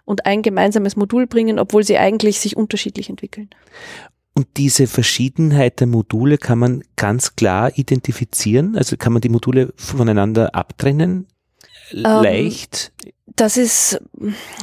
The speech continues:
Speaker 1: nicht so leicht. Ähm, in der Bestäubungsbiologie reden wir bei Blüten sehr oft, also das ist ein, ein klassisches, klassisches Beispiel sind, sind zwei Module. Das eine wäre ein Anlockungsmodul, das die Bestäuber anlockt,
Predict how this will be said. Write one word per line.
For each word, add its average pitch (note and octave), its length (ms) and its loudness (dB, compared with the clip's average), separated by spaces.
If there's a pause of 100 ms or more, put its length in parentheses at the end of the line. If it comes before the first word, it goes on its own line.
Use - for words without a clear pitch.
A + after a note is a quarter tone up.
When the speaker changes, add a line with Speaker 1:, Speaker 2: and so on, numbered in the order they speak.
(360)
Speaker 1:
nicht A#3+ 420 2
so A3+ 220 -2
leicht. D4+ 760 0
Ähm, A3 680 2 (260)
in A3 160 2
der A3 60 2
Bestäubungsbiologie A3+ 880 2
reden G#3+ 340 0
wir G#3+ 140 2
bei G3+ 140 2
Blüten A#3 400 0
sehr - 240 0
oft, - 220 -4 (160)
also F#3+ 120 -2
das F#3+ 220 -2
ist - 60 -12
ein, F#3+ 120 -10 (100)
ein F#3 140 -2
klassisches, - 880 -2 (320)
klassisches G3+ 420 2
Beispiel G#3 400 0
sind, G3 180 -4 (120)
sind - 420 -6
zwei F#3 240 2
Module. A#3 380 2
Das G#3 160 -2
eine G3 240 0
wäre F#3+ 180 2
ein - 260 -4
Anlockungsmodul, C4 960 0
das A#3 140 2
die - 80 -8
Bestäuber G3 500 0
anlockt, E4 500 0